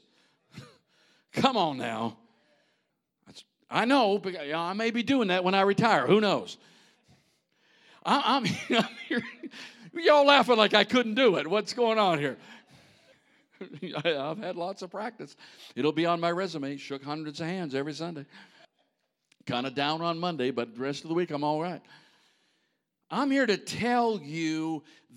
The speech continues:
this was the nation of Israel, and it, it just struck me as I read the book of, of Amos that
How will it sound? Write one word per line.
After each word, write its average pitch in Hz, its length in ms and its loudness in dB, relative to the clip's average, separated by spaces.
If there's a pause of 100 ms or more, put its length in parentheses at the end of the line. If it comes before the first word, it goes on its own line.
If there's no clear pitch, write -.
(100)
this - 400 -2
was 202 600 0 (100)
the 180 120 0
nation 190 600 -2
of 175 160 -2
Israel, 170 1000 0 (360)
and 175 320 0
it, 185 180 -2 (840)
it 170 140 -6
just - 380 -4
struck 277 420 -4
me 190 140 -6
as 165 140 -6
I 175 80 0
read 196 260 -2
the 180 100 -4
book 175 280 -8
of, 175 120 -6
of 160 520 -4
Amos 208 420 -2 (320)
that 190 280 -2